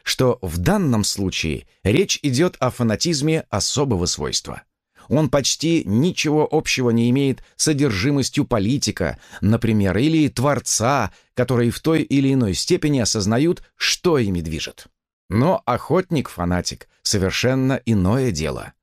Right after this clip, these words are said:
Мысленно он уже видит на стене новый трофей.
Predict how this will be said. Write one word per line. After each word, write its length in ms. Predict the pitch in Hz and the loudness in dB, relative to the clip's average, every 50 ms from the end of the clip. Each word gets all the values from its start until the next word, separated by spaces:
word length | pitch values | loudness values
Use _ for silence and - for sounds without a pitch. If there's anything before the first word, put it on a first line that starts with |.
| _ _ _ _ - | _ _ _ _ -2
Мысленно 720 | 82 107 139 170 - - - 143 147 147 151 143 131 - - - _ | 0 2 2 2 0 -2 -2 0 0 0 0 0 -2 -4 -10 -12 _
он 220 | - 135 151 156 | 0 0 2 2
уже 200 | 151 127 120 135 | 2 0 0 0
видит 440 | 117 98 113 156 143 120 139 123 - | 0 0 0 0 0 0 0 0 0
на 140 | 104 120 120 | 0 0 0
стене 380 | - - - 117 120 139 143 127 | 0 0 0 0 2 2 2 2
новый 420 | 104 101 113 123 117 113 110 98 | 2 2 2 2 2 0 0 0
трофей. 540 | - 104 98 - - 113 110 90 67 - | 0 -2 -2 -2 0 0 0 0 -2 -6